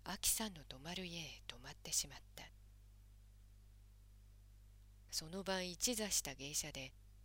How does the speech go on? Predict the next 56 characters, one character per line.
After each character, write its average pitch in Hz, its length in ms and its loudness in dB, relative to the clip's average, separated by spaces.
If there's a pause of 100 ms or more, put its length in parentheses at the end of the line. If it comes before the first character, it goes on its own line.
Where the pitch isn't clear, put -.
第 226 200 4
三 180 240 2
に 131 120 -8
始 208 220 4
終 180 260 0
呼 131 100 -6
ば 165 140 0
れ 165 100 2
る 165 140 -2
の 131 120 -8
は、 113 160 -8 (600)
小 139 140 -8
力 175 300 0
と 170 160 -2
い 151 280 -6
う - 60 -12 (100)
目 208 160 2
の 214 100 -2
涼 160 340 2
し 156 300 6
い、 - 60 -12 (240)
口 - 260 2
元 233 280 0
の 214 120 0
可 208 200 2
愛 196 320 2
い - 20 -8
一 - 260 0
人 180 120 -2
だ 131 140 2
け - 140 0
で - 100 -2
あ - 20 -2
っ - 40 -4 (260)
た。 - 100 -4 (1800)
小 156 120 -6
力 190 320 0
は 175 160 4
小 - 160 -4
菊 208 280 0
と 202 140 2
一 190 60 2
緒 190 200 6
に 170 240 -2 (240)
第 247 200 4
三 208 240 2
に 151 100 0
会 156 140 2
い 196 40 -2
始 208 220 2
め 185 120 -2
た 143 140 0
時 143 140 -2
分 151 200 -6
か 127 140 -8
ら 120 160 -8